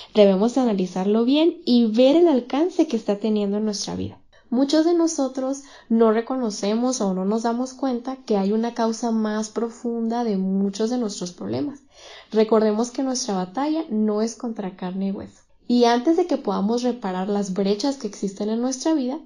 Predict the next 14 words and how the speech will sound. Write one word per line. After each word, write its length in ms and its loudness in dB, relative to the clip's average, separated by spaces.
debemos 500 0
saber 320 0
en 240 2
dónde 400 0
se 120 -2
encuentran 600 -2
y 140 -2
saber 400 -4
cuáles 460 0
son 160 -2
los 120 -4
puntos 400 -4
de 60 -6
acceso. 480 -6